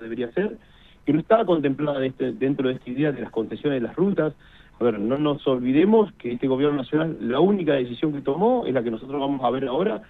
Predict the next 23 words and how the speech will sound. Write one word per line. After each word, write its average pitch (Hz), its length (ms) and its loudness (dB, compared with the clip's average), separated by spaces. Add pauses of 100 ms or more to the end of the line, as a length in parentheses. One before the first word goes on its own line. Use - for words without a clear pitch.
(260)
el 120 220 0
seis 208 180 6
de 143 80 0
febrero, 156 420 4
que 139 120 -6
es 127 100 -6
la, 123 380 2
la 110 80 -2
licitación 113 540 -2
de 170 80 2
la 123 100 -6
concesión 117 420 -4
de 131 40 -6
la 123 80 -4
ruta 123 260 -6
cinco. 101 320 -6 (720)
Eh, 92 1000 -2
pero 110 220 4
dentro 107 340 0
de 110 80 0
lo 110 160 -4
que 165 120 8
es 165 80 2